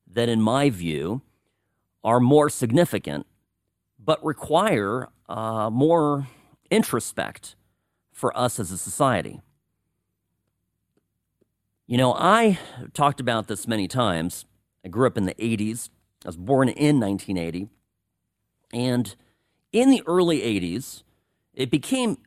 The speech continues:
very much in vogue to talk about self-esteem.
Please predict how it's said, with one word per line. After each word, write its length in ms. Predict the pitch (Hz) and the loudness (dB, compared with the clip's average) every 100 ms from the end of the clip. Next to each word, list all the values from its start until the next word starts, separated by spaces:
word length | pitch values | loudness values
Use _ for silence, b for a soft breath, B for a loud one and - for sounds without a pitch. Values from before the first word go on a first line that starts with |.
| - | -12
very 320 | 123 190 196 | 2 4 6
much 320 | 147 131 - - | 4 2 -4 -4
in 160 | 123 | -4
vogue 480 | 95 139 95 65 - - _ _ _ | 0 2 0 -2 -10 -18 _ _ _
to 100 | - | -12
talk 380 | 143 151 156 147 - | -10 0 0 -2 -6
about 680 | 135 135 123 123 - - - _ _ _ _ _ _ _ _ _ | -4 -2 -2 -4 -10 -18 -20 _ _ _ _ _ _ _ _ _
self-esteem. 760 | - 135 - 101 - 80 - | 0 0 0 -6 -6 -8 -10